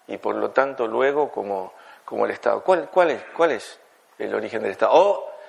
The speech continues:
de alguna forma nos, nos pusimos de acuerdo para generar esta agencia que le vamos,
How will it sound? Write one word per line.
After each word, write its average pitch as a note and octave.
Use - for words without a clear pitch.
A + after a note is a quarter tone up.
de B2+
alguna C#3
forma D3
nos, B2
nos A#2+
pusimos D3
de B2+
acuerdo E3+
para A#2
generar B2
esta C#3
agencia D#3+
que A#2+
le A2+
vamos, C#3